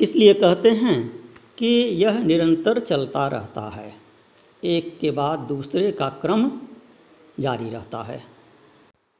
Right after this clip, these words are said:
यह जगत चक्र जल से व्याप्त है, जल अग्नि से व्याप्त है,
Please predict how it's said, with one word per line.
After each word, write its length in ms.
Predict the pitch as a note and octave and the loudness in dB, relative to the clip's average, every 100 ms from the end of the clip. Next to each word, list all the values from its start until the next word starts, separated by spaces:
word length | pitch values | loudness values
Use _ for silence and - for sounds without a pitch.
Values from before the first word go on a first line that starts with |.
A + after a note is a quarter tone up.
| _ _ _ _ _ _ _ _ _ _ _ _ - | _ _ _ _ _ _ _ _ _ _ _ _ 6
यह 220 | G#3 A#3+ | 8 8
जगत 340 | A3+ A#3 A#3+ A#3+ | 6 6 6 6
चक्र 400 | C4 B3 - A2 - - - _ _ _ - _ _ | 2 4 -6 -6 -12 -20 -20 _ _ _ -20 _ _
जल 240 | C#3 F#3+ F#3 | 2 4 4
से 180 | F3+ C#3 | 2 2
व्याप्त 380 | C3+ B2+ - | 2 -2 -4
है, 260 | B2+ B2+ C3 - _ _ _ - - - - _ _ - _ E3+ | -10 -10 -14 -20 _ _ _ -20 -20 -20 -20 _ _ -20 _ -12
जल 420 | A#2+ A3 B3 C4 - - - | 0 2 2 0 -6 -20 -2
अग्नि 240 | A3+ G3+ G3+ | 0 2 2
से 180 | F3+ | 2
व्याप्त 400 | D3+ C#3+ C3+ - | 2 4 2 -2
है, 260 | B2 A#2+ | -10 -10